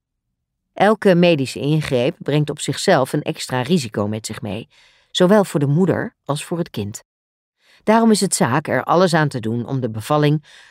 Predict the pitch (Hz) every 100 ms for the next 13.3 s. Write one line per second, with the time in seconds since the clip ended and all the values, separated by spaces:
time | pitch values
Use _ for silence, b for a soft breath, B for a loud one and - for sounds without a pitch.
0 | b b 180 165 151 151 190 214 214 156
1 | 151 - 127 123 110 113 95 107 - 123
2 | - 180 131 110 - 147 147 120 135 135
3 | 139 _ _ _ _ _ _ _ _ -
4 | 196 196 170 - - 139 - 127 117 117
5 | 110 107 - _ _ B B B 208 220
6 | 247 196 160 147 165 190 180 147 190 180
7 | 165 180 135 - 127 117 - - 165 175
8 | 190 - b b 170 180 165 151 139 135
9 | - 170 - 131 147 147 - 123 113 107
10 | 139 160 - - - 147 135 165 147 131
11 | 175 165 - 156 147 117 - 160 - -
12 | 110 123 120 120 - 120 113 113 117 113
13 | 92 131 147